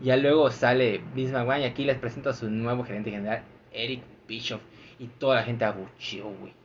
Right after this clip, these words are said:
O sea, del nivel de, "A la verga, güey". Y lo-, luego los ves a los dos dando su abrazo. Eh. Güey, ¿cuándo ibas a creer en el, en el contexto que había de su pasado?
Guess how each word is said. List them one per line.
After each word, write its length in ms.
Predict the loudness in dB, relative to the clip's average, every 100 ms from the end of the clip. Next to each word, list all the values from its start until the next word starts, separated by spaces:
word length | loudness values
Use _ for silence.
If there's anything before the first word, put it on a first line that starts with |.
| _ _ _ _ _ _ _ _ -20
O 80 | -12
sea, 300 | -4 -2 0
del 240 | 0 0
nivel 380 | 0 2 2 2
de, 160 | -2 -4 -12 -8
"A 180 | -6 -6
la 260 | -8 -12 -14 -16
verga, 460 | -12 -8 -8 -8 -12
güey". 120 | -14 -18 -20 _ _ _ _ _ _ _ _ _ _ _
Y 240 | -6 -2 4
lo-, 240 | 4 6
luego 200 | 6 6
los 200 | 6 4
ves 180 | 2 4
a 80 | 4
los 160 | 4
dos 220 | 4 2 0 -16 -18 -6
dando 260 | -2 -2
su 120 | -2 -4
abrazo. 400 | -4 -4 -8 -18 -18
Eh. 240 | -16 -16 -18 -20 _ _ _ _ _ _ _ _ _ _ _ -8
Güey, 240 | -6 -8 -6
¿cuándo 300 | -2 0 2
ibas 180 | 2 0
a 100 | -2
creer 340 | 0 0 0
en 160 | -6 -6
el, 160 | -6 -10 -10
en 180 | -6 -2
el 160 | -2 -2
contexto 680 | -2 -2 0 -2 -2 -2 -2
que 100 | -2
había 460 | -2 0 2 2 2
de 100 | 0
su 120 | -10
pasado? 580 | -14 -14 0 2 4 0